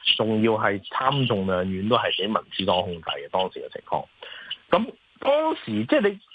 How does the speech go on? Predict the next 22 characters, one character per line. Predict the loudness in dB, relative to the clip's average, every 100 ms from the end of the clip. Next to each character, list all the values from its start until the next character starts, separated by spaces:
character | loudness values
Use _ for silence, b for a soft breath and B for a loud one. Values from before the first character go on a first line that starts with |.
| -6
講 | 0 0 0
緊 | -2 0 0
嗰 | 0 2
個 | 0 2 0 -2
所 | 0 0
謂 | 0
嗰 | 0 0
個 | 2 2 0 -6 _ _ _
傳 | -12 -10 -12 -12
統 | -10 -6 -2
嗰 | 0 2
個 | 4 4 2 0 -2 -4
嘅 |
諗 | -4 -2
法 | -4 -2
就 | -4
話， | 0 2
啊， | 2 2 2 0
噉 | -2 -2
啊 |
大 | -2 -4
件 | -8